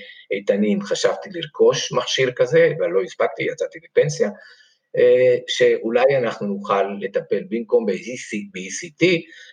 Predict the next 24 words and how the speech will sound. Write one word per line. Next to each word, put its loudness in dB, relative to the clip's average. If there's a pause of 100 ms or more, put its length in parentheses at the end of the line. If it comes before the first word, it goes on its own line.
שיכול 2
לגרום 4
להפרעות 4
בזיכרון, 2 (260)
אולי 4
אני 0
יכול 2
לתת -2 (180)
בעזרת, 0 (160)
אה, -4 (100)
אולטרסאונד, 0 (500)
גריעה 2
ממוקדת 2 (960)
באזורים 2 (260)
מתאימים -2
של 0
המוח. -2
זאת -14
אומרת -4
שאנחנו 2 (360)
מאוד 2
מתקדמים, 2 (220)
או 0
נתקדם 2